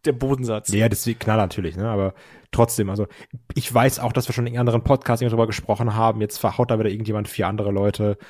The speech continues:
Speaker 2: und, hm, komisch, aber es ist halt, wie du gesagt hast, es ist A H F O und nicht, weiß ich,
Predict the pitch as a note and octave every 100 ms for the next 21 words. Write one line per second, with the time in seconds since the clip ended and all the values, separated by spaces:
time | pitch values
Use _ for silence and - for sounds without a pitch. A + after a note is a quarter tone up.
0 | - - _ G#2+ G2+ F2+ G#2 G2+ - G2+
1 | G2+ F#2+ - - F2 F2+ - _ _ _
2 | _ - A#2 A2+ - - - A#2 B2 A#2
3 | A2 G2+ G2+ F#2 G2 F#2 F#2 G#2 F2 -
4 | G#2 G#2+ G2+ G#2 G2 - G2 G2 F2+ E2+
5 | F2+ - - - - - _ _ _ -
6 | G#2 A2